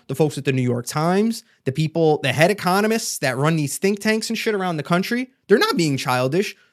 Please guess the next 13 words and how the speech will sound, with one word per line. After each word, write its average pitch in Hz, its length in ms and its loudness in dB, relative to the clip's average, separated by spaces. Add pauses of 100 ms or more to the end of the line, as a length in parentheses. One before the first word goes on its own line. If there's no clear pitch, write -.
They're 196 240 6
following 262 580 2
through 190 540 0 (260)
with 170 160 0
the 175 60 0
propaganda 196 880 2 (220)
of 147 200 4
what 135 240 2
their 190 280 4
ideological 160 1080 2
system 180 640 0 (100)
calls 254 320 4
for. 110 340 -10